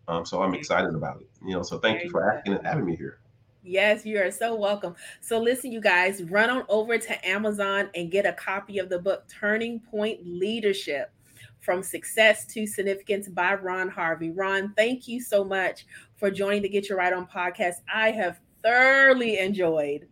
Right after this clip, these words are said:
Speaker 1: Thank
Speaker 2: our
Speaker 1: you.
Speaker 2: conversation. It has been so rich and so full of wisdom. And I hope you all were taking notes. If not, just listen, hit the replay button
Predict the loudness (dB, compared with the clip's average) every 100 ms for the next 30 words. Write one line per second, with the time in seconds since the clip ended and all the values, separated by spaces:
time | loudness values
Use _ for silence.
0 | _ -8 -6 -2 4 6 8 6 4 0
1 | 0 0 0 2 2 2 -4 -4 -2 -2
2 | 0 0 0 -2 -2 -4 0 4 4 2
3 | 0 2 2 0 -8 -8 -2 0 0 -4
4 | -4 -4 -2 -2 0 -2 -2 -12 -20 -8
5 | 0 0 0 -4 -2 2 2 0 -2 -4
6 | -4 -4 -2 -4 -8 -18 -6 -4 0 2
7 | 2 2 -6 -2 0 0 -4 -4 -2 0
8 | -2 -4 -2 0 4 4 4 0 -12